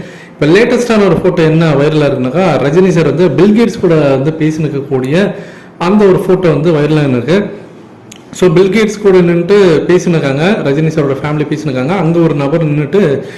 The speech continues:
பில் கேட்ஸ் கிட்ட ஏதோ இன்ட்ரோடியூஸ் பண்ணி வைக்கிறாரா, இல்ல என்ன சொல்றாருன்னு தெரியல. So, ஏதோ பேசினிருக்காங்க. இந்த ஃபோட்டோ இப்ப ஆன்லைன் சோஷியல் மீடியால வைரலா இருக்கு. So, நம்ம தென்னிந்தியாலேருந்து போன ஒரே செலிபிரிட்டின்னு பாத்தீங்கன்னாக்கா, ரஜினி சார் மட்டும் தான் அந்த ஃபங்க்ஷனுக்கு.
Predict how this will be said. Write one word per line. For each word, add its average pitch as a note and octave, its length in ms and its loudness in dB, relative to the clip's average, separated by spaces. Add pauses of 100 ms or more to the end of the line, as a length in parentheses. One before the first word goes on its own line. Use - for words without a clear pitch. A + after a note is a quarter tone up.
(160)
பில் E3+ 160 2
கேட்ஸ் F3+ 160 2
கிட்ட F3+ 200 -2
ஏதோ D#3 200 2
இன்ட்ரோடியூஸ் D3+ 680 0
பண்ணி C#3+ 200 -2
வைக்கிறாரா, C#3 520 -2
இல்ல C3+ 140 -2
என்ன C3 180 0
சொல்றாருன்னு C#3 400 -4
தெரியல. C3+ 300 -2
So, - 180 -4
ஏதோ C3 100 -4 (100)
பேசினிருக்காங்க. D3+ 560 -2 (420)
இந்த A3+ 300 2
ஃபோட்டோ F#3 280 0
இப்ப F3+ 220 2
ஆன்லைன் D3 260 -2
சோஷியல் C#3 380 -4
மீடியால C3+ 160 -2
வைரலா C#3 380 0
இருக்கு. A#2+ 300 -4 (420)
So, C3+ 240 0
நம்ம B2+ 200 0
தென்னிந்தியாலேருந்து F3+ 880 4
போன F#3 320 0
ஒரே F3 360 4
செலிபிரிட்டின்னு E3 580 0
பாத்தீங்கன்னாக்கா, D3+ 480 -2
ரஜினி D3 120 -2
சார் D#3 200 -2
மட்டும் C3+ 200 -4
தான் D#3+ 140 -2
அந்த C3+ 180 -4
ஃபங்க்ஷனுக்கு. B2 440 -6